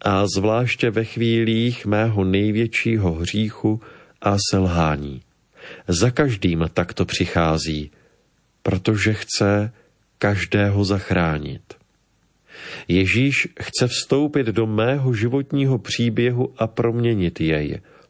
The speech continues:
Proměnit jej v příběh Boží oslavy.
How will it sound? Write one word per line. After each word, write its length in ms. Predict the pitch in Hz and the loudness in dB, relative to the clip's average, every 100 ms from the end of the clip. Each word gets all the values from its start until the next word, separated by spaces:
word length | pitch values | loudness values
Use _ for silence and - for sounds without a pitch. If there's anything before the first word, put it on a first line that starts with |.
| _ | _
Proměnit 680 | - 110 120 135 139 95 92 | -4 0 0 2 2 0 0
jej 300 | 92 90 87 | 2 2 2
v 140 | 87 - | -2 -6
příběh 800 | - 123 127 123 131 139 - - | -6 -2 -2 0 0 0 -6 -10
Boží 440 | 90 101 - 101 - | -2 -2 0 -2 -2
oslavy. 540 | 87 - 85 71 71 | -4 0 -2 -2 -6